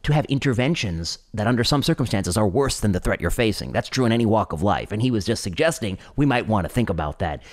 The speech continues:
He also said some things that were universally, I think, necessary that nobody ever did, which is we should do a seroprevalence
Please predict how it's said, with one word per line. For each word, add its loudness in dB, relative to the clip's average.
He 2
also 4
said 2
some 0
things 2
that -2
were -2
universally, 0
I -6
think, -4
necessary 0
that -2
nobody 2
ever -2
did, 2
which 0
is -2
we 0
should -4
do 2
a -2
seroprevalence 0